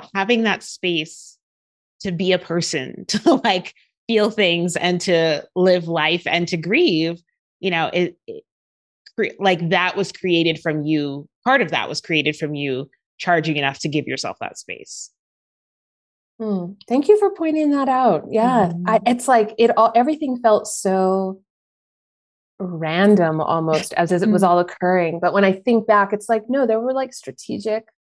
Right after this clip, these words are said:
Speaker 1: Yeah.
Speaker 2: efforts and
Speaker 1: Mm-hmm.
Speaker 2: points and actions made. And yeah, like, if I hadn't have charged what, if I had been charging my old prices, which still were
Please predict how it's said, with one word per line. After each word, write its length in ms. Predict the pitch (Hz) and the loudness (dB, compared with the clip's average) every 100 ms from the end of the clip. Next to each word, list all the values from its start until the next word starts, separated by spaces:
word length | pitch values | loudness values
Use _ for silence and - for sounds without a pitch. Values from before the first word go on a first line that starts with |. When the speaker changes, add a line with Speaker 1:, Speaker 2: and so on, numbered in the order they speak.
| _ _ _ _ _ - | _ _ _ _ _ -8
Speaker 1:
Yeah. 160 | 180 | -4
Speaker 2:
efforts 500 | 240 262 165 - - | 0 2 0 -2 -8
and 220 | - 202 190 | 0 2 2
Speaker 1:
Mm-hmm. 80 | 208 | 2
Speaker 2:
points 300 | 220 202 202 | 4 4 2
and 140 | 185 | 0
actions 500 | 196 202 - 190 185 | -2 0 2 2 2
made. 440 | 165 160 185 240 254 _ _ _ _ _ _ _ _ _ - | -2 -4 -2 -2 -4 _ _ _ _ _ _ _ _ _ -4
And 460 | 190 185 180 175 - | 0 0 0 -2 -4
yeah, 520 | 175 185 233 175 180 - | -2 0 2 0 -2 0
like, 180 | 185 202 | 2 2
if 120 | 202 | 2
I 100 | 208 | 2
hadn't 340 | 202 190 202 | 4 2 4
have 80 | 202 | 2
charged 420 | 202 196 196 190 | 2 2 2 -2
what, 140 | 190 190 | -4 2
if 80 | |
I 80 | 226 | 4
had 100 | 233 | 4
been 120 | 214 | 4
charging 320 | 208 202 190 180 | 2 2 2 -2
my 140 | 170 | -2
old 240 | 165 185 | 0 -2
prices, 500 | 185 170 160 - 170 | -2 -6 -6 -6 -2
which 220 | 202 202 - | 0 0 -4
still 540 | - 311 339 269 175 | -2 4 6 6 4
were 240 | 180 180 | -2 -8